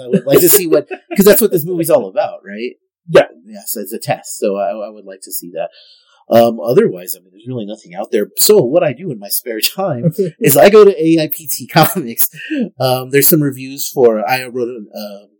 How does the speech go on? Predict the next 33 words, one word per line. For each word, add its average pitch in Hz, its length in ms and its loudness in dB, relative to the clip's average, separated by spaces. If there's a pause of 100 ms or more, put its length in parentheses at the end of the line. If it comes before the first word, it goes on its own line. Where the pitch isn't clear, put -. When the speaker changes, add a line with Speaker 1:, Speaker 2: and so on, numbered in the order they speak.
(160)
Speaker 1:
an 107 100 -10
article 104 260 -6
about 143 220 0
Glass, 104 580 -10
about 95 300 -8
why 98 300 -10
I 95 120 -10
hate 101 220 -10 (100)
M. 101 120 -16
Night 104 260 -14
Shyamalan 107 560 -8
Ding 95 140 -20
Dong 101 220 -10
and 120 80 -14
his 143 180 -10
movies. 110 440 -10
It's - 200 0
up - 260 -2
there. 143 240 -2 (380)
We've 139 120 2
got 135 140 6
reviews 127 300 -4
for 131 260 -4
Halloween, 143 840 -2
the 110 120 -6
deleted 107 380 -10
scenes 135 320 -4
from 120 160 -6
Hall-, 117 220 -6
the 120 80 -12
most 110 240 -8
recent 165 340 -8
one, 196 240 -6